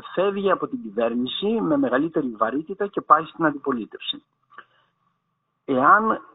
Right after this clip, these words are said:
οι άνθρωποι, οι πολιτικές δυνάμεις, τα πρόσωπα, οι πολιτικές τους δυνατότητες, ε, μπορούν να σταθούν στο ύψος αυτής της πολιτικής ανάγκης, πιθανόν η κεντροαριστερά στην Ελλάδα να μπορέσει να ανασυγκροτηθεί και στην αντιπολίτευση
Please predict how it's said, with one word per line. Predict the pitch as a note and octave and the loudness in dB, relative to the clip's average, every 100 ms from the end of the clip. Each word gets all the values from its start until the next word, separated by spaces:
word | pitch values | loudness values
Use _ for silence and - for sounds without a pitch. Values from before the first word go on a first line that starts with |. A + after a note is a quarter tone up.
| - | 0
οι | C#3+ | 4
άνθρωποι, | C#3 F3+ - G3 F#3 G#3 G#3 - | 6 4 4 0 2 -4 -4 -6
οι | - D4+ | -2 -2
πολιτικές | - - C3+ - - E3+ D#3 | 0 0 0 -2 -2 -2 0
δυνάμεις, | D3 C3 B2+ D#3+ F#3 F#3 - G3 F3+ C#3 - - | 2 6 8 6 2 -4 -4 -4 -6 -6 -8 -2
τα | E3+ | -2
πρόσωπα, | - A#2 - D3+ F3 F3 F3 | 2 0 0 2 8 8 6
οι | E3+ | 0
πολιτικές | - C#3+ - - D3 | -2 -2 -4 -6 -4
τους | E3 D3 | -6 -6
δυνατότητες, | C#3 B2 - B2+ B2 _ F#3+ G#3+ - F3+ | -2 -2 2 0 0 _ 0 0 0 2
ε, | D3+ - - - - _ _ _ - | 4 2 -6 -20 -20 _ _ _ -20
μπορούν | C3+ C#3+ D3+ F#3+ A3+ | -4 0 4 4 4
να | F#3 | 2
σταθούν | - D3 - E3 D#3+ | 2 0 0 -2 -4
στο | - C3+ | 0 0
ύψος | F3 - - C3 | 0 0 -2 0
αυτής | C3 - D#3+ D#3 | -2 -2 -6 -4
της | - | -4
πολιτικής | C3 B2 - - - | -2 -4 -6 -8 -2
ανάγκης, | A2+ A#2 C3 E3+ A#3 - - | 0 0 -2 -4 -8 -8 -10
πιθανόν | F3+ - C3 B2+ E3+ A#3 C4 _ _ _ - | -6 0 2 2 0 0 -6 _ _ _ -8
η | |
κεντροαριστερά | E3+ D#3+ D3+ C3 B2+ - B2 E3+ | -4 4 6 6 0 0 2 2
στην | - C3+ | 0 -2
Ελλάδα | A2+ D3 - | 4 4 4
να | G#2 | 0
μπορέσει | C3+ B2 C#3 - | 2 2 0 -2
να | C3 A#2+ | 2 2
ανασυγκροτηθεί | A#2 - - G#2 - _ E3 G3 | 2 -4 -6 -8 -8 _ -8 -4
και | F#3 | -6
στην | - | -2
αντιπολίτευση | D3 A#2+ A2 A2 - D3 - B2+ | -2 -2 -6 -6 -6 -8 -6 -6